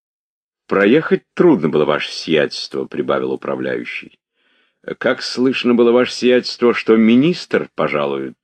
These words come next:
к вашему сиятельству». Князь повернулся к управляющему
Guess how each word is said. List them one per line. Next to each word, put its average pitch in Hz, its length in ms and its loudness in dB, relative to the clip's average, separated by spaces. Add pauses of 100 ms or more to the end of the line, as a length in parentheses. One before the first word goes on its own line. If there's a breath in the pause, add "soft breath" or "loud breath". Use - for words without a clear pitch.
(220)
к - 80 -12
вашему 69 340 -6
сиятельству». 65 760 -8 (1500)
Князь 95 320 -4
повернулся 82 540 -2
к 82 60 -8
управляющему 78 840 -6